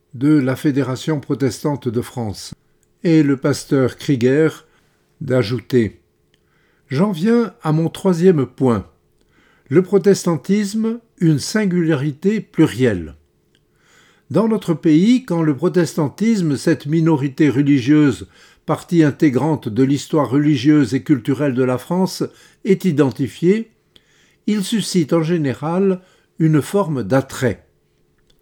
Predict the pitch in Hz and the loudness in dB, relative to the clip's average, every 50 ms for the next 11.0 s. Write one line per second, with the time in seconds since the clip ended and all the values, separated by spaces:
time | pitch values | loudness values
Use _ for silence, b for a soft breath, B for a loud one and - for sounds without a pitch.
0 | _ _ _ - 165 151 151 143 131 120 131 143 131 117 - 143 139 - 151 135 | _ _ _ -2 0 2 2 2 2 2 2 2 2 4 2 0 -2 0 -2 -2
1 | 120 120 131 147 180 208 214 196 - - - 131 131 123 120 110 - - - - | 0 0 2 2 2 2 2 0 -4 -6 -4 -2 0 0 0 -2 -2 -8 -8 -6
2 | 127 110 104 110 101 151 175 175 - - 196 196 202 214 208 190 147 131 117 104 | -4 -4 -2 -2 0 0 -2 -2 -4 -4 -2 0 0 0 0 0 -2 -4 -4 -2
3 | - 143 139 - - 147 - - - 139 - - 147 139 120 120 117 101 113 123 | -2 -2 -2 0 -2 -4 -4 -2 -6 -6 -2 0 0 0 2 2 0 0 2 0
4 | 123 123 127 127 113 110 127 131 131 131 120 120 b b b b b b - 135 | 2 2 2 0 0 0 2 2 2 2 0 -2 b b b b b b -6 -4
5 | 123 117 120 113 - 127 120 113 - 131 113 104 - - 123 101 - 123 117 - | -2 -2 -2 -2 0 -2 -2 -2 0 -2 -4 -2 -2 -4 -4 -4 -4 -8 -8 -6
6 | - 127 101 - 196 180 147 175 202 208 208 208 208 208 208 b b b b b | -6 -6 -6 -2 -2 -2 0 0 -2 -2 -2 -2 -4 -6 -8 b b b b b
7 | b b b - 147 143 139 151 147 139 - - 156 160 160 147 - - 135 123 | b b b 0 2 4 6 4 4 4 2 0 2 2 2 2 0 0 0 0
8 | 120 - - 139 139 120 - - - - 156 151 139 - 131 120 117 123 120 - | 0 0 -2 -2 -2 -4 -6 -10 -2 2 2 2 2 0 -4 -2 -2 -2 -4 -4
9 | 151 143 131 - - 151 147 147 151 151 143 - - - 120 120 127 117 95 139 | -6 -6 -6 -4 0 2 2 2 2 -2 -4 -6 -8 -8 -4 -4 -4 -2 -2 -4
10 | 131 110 131 127 113 - - - - - 156 131 - - 196 202 190 - - | -2 0 0 -2 -2 -4 -6 -10 -4 -4 -4 -4 -2 -4 -2 -2 -2 -2 -2